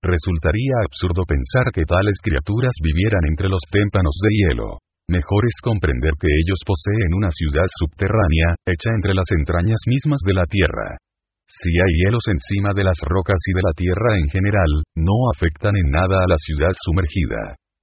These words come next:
El problema climatológico no existe para los hombres azules.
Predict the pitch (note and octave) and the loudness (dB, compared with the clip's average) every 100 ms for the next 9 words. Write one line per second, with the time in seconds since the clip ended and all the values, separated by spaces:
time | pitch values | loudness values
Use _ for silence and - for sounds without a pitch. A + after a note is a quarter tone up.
0 | _ _ G2+ F#2 D#2 D2 F2+ F2 E2+ A2 | _ _ -2 -2 0 2 2 0 0 -2
1 | A2+ B2 F2+ D2 F2+ - - G2+ G2 F#2+ | -2 0 0 0 0 -2 -2 2 2 0
2 | - F#2+ F#2+ G#2 F#2+ F2+ F2 - G#2 F#2 | -4 -6 -2 -2 0 0 0 0 0 2
3 | D2+ D#2 G#2 G#2 A#1+ G#1 | 0 0 -2 -2 -2 -4